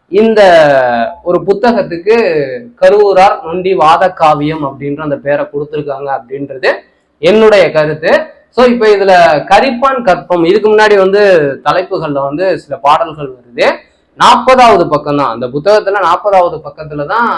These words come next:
இந்த கரிப்பான் கற்பம் அப்படின்ற ஒரு விஷயத்த நம்ம பார்க்க முடியும் அந்த தலைப்புல வரக்கூடிய பாடல்கள்ல. அதுல பல பாடல்கள் வருது. ஃபர்ஸ்ட் நாலு வரியை தான் இன்னைக்கு இந்த வீடியோல நாம எடுத்துக்க போறோம். கரிப்பான் கற்பம் அப்படின்றத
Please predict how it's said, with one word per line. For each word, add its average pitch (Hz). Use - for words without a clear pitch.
இந்த 139
கரிப்பான் 180
கற்பம் 156
அப்படின்ற 147
ஒரு 139
விஷயத்த 139
நம்ம 147
பார்க்க 151
முடியும் 143
அந்த 147
தலைப்புல 151
வரக்கூடிய 135
பாடல்கள்ல. 135
அதுல 165
பல 143
பாடல்கள் 190
வருது. 151
ஃபர்ஸ்ட் -
நாலு 156
வரியை 151
தான் 190
இன்னைக்கு 156
இந்த 151
வீடியோல 147
நாம 123
எடுத்துக்க 123
போறோம். 139
கரிப்பான் 254
கற்பம் 202
அப்படின்றத 170